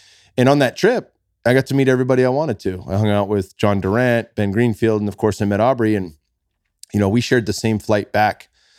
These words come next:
to Vegas after that event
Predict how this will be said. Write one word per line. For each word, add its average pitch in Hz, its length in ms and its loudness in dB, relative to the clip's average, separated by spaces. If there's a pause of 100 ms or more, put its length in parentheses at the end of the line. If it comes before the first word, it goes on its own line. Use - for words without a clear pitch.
(320)
to 107 100 -4
Vegas 104 480 0
after 95 320 -4
that 90 380 -4 (180)
event 98 560 -2